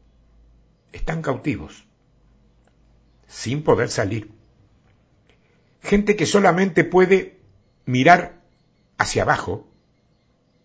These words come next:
¿m? Porque está atada a conceptos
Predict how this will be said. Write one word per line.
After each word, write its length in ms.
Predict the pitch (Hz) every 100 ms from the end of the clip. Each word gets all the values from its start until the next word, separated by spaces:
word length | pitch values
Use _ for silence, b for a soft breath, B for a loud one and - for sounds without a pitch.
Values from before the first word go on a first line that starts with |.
| _ -
¿m? 200 | 156 202 _ _ _ _ _ _ _ _ _ _
Porque 220 | 151 156
está 140 | 156 202
atada 280 | 196 202 185
a 80 |
conceptos 800 | - 131 113 185 - 180 156 -